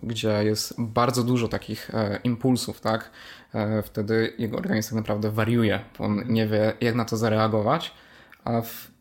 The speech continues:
ekstrawertyk ma dokładnie na odwrót, że on właśnie potrzebuje bardzo dużo takiej stymulacji,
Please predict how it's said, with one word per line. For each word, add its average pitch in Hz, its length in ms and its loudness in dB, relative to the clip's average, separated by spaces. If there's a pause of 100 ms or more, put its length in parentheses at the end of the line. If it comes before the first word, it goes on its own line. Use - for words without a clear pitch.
ekstrawertyk 120 560 2
ma 123 80 4
dokładnie 123 360 2
na 117 140 4
odwrót, 101 440 0 (140)
że 110 120 -2
on 110 120 2
właśnie 110 240 -2
potrzebuje 110 380 -2
bardzo 131 400 0
dużo 120 200 0
takiej 120 220 -8
stymulacji, 110 640 0